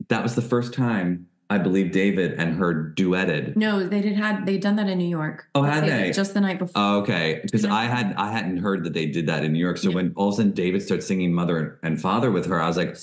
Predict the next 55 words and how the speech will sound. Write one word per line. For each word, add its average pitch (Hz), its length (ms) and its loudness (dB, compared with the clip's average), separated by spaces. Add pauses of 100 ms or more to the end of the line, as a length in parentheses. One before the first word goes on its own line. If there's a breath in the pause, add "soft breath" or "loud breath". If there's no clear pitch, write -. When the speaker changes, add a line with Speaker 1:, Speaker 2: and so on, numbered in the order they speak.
(120)
Speaker 1:
"What's 220 180 2
happening 277 400 2
right 101 220 0
now?" 90 360 0 (260 loud breath)
He 127 80 -4
sounds 143 240 2
really 120 160 2
good. 123 320 -4 (100)
Speaker 2:
Yes. 196 500 -4
Oh, 214 360 0
I 220 80 -2
love 202 280 2
it. 202 240 -2
I, 208 240 0 (160)
and 202 340 2
listen, 180 680 0 (880)
he 330 240 2
does 403 180 0
a 208 80 4
lot 165 540 -2 (220)
Speaker 1:
Mm-hmm. 98 320 4
Speaker 2:
in 196 80 4
the 185 80 0
show, 180 360 0
like, 190 180 2
Speaker 1:
Mm-hmm. 151 100 0
Speaker 2:
way 214 160 2
more 262 200 2
than 226 140 0
I 180 140 0
anticipated. 226 720 0
I 190 80 0
Speaker 1:
Yeah. 156 60 0
Speaker 2:
guess 226 180 0
I, 240 260 0
for 185 100 0
whatever 185 260 0
reason, 165 420 0
that 156 280 -6 (360)
was 156 200 -2
over 160 180 0
my 151 160 -2
head. 185 300 0
But 170 160 0
Speaker 1:
Yeah, 76 160 0
yeah. - 40 -4 (240 loud breath)
Speaker 2:
when 202 180 4
I 196 80 2
see 214 240 0
him 233 140 0
there, 190 140 0
and 165 140 -2
I'm 175 160 0
just 185 220 -4
like, 165 320 -2